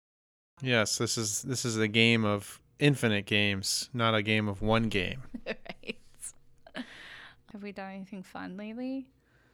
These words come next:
Speaker 1: Nope.
Speaker 2: No. <laughs> No, indeed, we have not. Okay, well, we have nothing.
Speaker 1: This is what I call the winter doldrums.
Speaker 2: It is. It
Speaker 1: This
Speaker 2: is.
Speaker 1: is always this time of year. It's just, like,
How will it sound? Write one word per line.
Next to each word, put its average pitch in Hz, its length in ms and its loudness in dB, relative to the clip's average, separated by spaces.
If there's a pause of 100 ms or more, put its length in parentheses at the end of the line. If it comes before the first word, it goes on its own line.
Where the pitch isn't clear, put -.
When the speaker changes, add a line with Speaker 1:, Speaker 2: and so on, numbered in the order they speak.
(200)
Speaker 1:
Nope. 113 360 -2
Speaker 2:
No. 202 480 -8 (180)
<laughs> 277 80 2 (920)
No, 220 140 -8 (160)
indeed, 190 400 -10
we 175 80 -6
have 175 180 -10
not. 180 240 -8 (1400)
Okay, 214 280 -10
well, 226 220 -10 (140)
we 277 160 0
have 294 120 0
nothing. 214 520 -2 (400)
Speaker 1:
This 143 100 2
is 135 80 2
what 139 120 10
I 123 140 10
call 123 280 6
the 113 120 4
winter 135 340 8
doldrums. 123 960 6 (140)
Speaker 2:
It 190 100 -8
is. 170 340 -6 (140)
It - 140 -10
Speaker 1:
This 120 120 -2
Speaker 2:
is. - 60 -4
Speaker 1:
is 117 120 2
always 123 320 4
this 120 140 -2
time 120 280 2
of 110 80 2
year. 113 240 4
It's - 200 -4
just, - 240 -2
like, 98 280 0